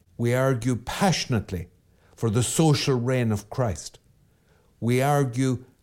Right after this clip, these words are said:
with passionate conviction for the divine spark in human nature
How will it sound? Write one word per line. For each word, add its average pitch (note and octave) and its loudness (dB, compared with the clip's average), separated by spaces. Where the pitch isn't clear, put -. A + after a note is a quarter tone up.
with - -2
passionate E3 0
conviction B2+ -2
for G#2+ 0
the G#2+ 0
divine D#3+ 4
spark D#3 2
in C3 0
human C3 0
nature A#2 -4